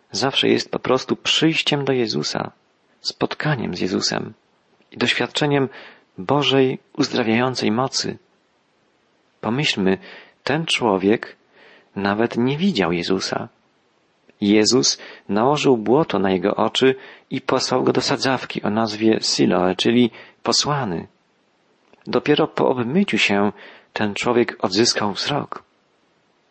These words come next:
Kiedy wrócił, Jezusa już nie było.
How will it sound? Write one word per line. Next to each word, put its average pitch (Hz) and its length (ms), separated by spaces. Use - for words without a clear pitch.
Kiedy 107 220
wrócił, 120 500
Jezusa 107 400
już 107 180
nie 131 140
było. 135 400